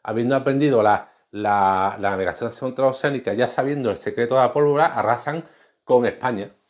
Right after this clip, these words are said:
y conqui-, nos conquistan poco a poco. Entonces esa novela se ve estupendo. Entonces,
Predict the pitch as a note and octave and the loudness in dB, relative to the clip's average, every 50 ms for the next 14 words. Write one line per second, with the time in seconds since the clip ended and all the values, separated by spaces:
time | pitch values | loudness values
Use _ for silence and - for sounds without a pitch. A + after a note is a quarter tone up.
0 | _ _ _ - G#2+ F#2+ A2+ G2+ - - B2+ G2+ G2+ G2 - - G#2+ G2+ - C#3 | _ _ _ -12 -4 0 0 0 0 -2 -4 -4 -4 -6 -8 -8 -8 -6 -4 -4
1 | C3+ - B2+ A2 G2+ A#2+ A2+ - G2 - - G#2 G2 - C#3 D3 - - _ _ | -4 -2 -4 -4 -2 -2 0 0 0 0 0 -4 -6 -4 -6 -6 -6 -8 _ _
2 | _ _ _ _ _ _ _ - A#2 G#2 C#3 C3+ C#3+ F#3 F#3 E3+ - F#3+ F#3 F3 | _ _ _ _ _ _ _ -8 -4 0 0 0 2 2 0 0 2 2 2 4
3 | F3 F3+ F#3 F3+ - D3 C#3 C3 - - G#2 G2+ F#2 G#2 G#2+ C3+ C#3+ C#3+ - A2+ | 4 2 2 2 2 0 0 0 0 0 -2 -2 0 0 0 0 0 0 0 -2
4 | - | -2